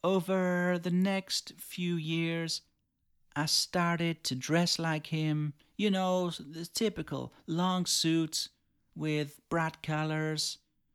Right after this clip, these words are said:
and lots of shiny parts. My family thought I was a lesbian.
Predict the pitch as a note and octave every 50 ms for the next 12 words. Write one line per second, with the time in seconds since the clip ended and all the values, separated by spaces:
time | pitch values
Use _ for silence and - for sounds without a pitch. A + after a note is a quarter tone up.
0 | _ _ _ D3 C#3 C3 C3+ C#3 D3+ D#3 D3 D3+ - - D#3 - - - C#3 C#3+
1 | C#3+ C3+ B2 B2 - - C3+ C3 B2+ B2+ B2+ - - - - - - _ _ _
2 | _ _ _ _ _ _ _ _ _ _ _ _ _ _ _ _ _ _ _ _
3 | _ _ _ - D#3+ D#3+ D3 - - G#3 A3+ A#3+ A3 F#3 D3+ C3+ - - E3 D#3+
4 | D#3 D3+ C#3 C3+ C3+ B2+ A#2 B2+ C#3 F3+ G#3+ G#3 - - D#3 C#3 B2+ A#2+ A#2